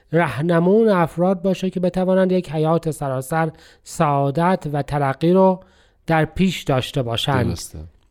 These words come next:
Speaker 1: به این معنا پس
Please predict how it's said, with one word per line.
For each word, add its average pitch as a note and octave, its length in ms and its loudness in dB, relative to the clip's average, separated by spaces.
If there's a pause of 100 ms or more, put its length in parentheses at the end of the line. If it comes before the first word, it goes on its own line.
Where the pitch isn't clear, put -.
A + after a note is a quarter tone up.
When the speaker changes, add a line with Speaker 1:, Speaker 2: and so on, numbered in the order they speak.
(280)
Speaker 1:
به F3 60 4
این F#3+ 200 6
معنا F3 760 4 (400)
پس F#3+ 560 0